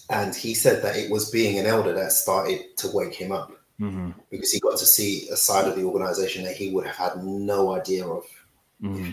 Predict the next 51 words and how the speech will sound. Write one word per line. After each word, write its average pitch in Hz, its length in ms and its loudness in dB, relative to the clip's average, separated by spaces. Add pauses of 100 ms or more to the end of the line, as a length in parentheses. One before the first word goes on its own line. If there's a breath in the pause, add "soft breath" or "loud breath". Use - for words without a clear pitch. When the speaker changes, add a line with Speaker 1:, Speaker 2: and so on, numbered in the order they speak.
Speaker 1:
if, - 0 -
if 92 160 -6
not 92 240 -2
for - 160 -4
that. 92 260 -2 (360 loud breath)
And 113 100 2
Speaker 2:
Yeah. 117 120 4
Speaker 1:
I, 120 140 4
I, 123 140 6
and 127 100 8
I'm, 123 260 6 (320)
like 98 200 0
I 104 40 -4
said, 107 140 2
I 104 80 8
was 107 220 4
never 98 260 2
appointed, 95 480 -4 (720 soft breath)
um, 98 240 -2
but 104 140 6
I'm 107 100 4
certain 101 420 6
that 95 120 -2
if 98 120 -4
I 113 180 8
ever 104 140 4
was 117 320 6 (160)
appointed 92 500 -4
and 90 100 -10
became 90 360 -6
an 90 80 -6
elder, 87 440 -4
it 98 180 -6
would 98 120 4
have 90 120 -2
woken 95 320 0
me 90 140 -6
up 87 160 -4
a - 20 0
lot 87 180 -2
sooner 101 360 0 (120)
<laughs> - 120 -6
as 107 200 0
well. - 300 -8 (400 loud breath)
Speaker 2:
I 143 80 6
think 175 180 4
a 165 60 8
lot 127 240 10
of 135 100 0
people, 131 560 2
um, 104 520 -2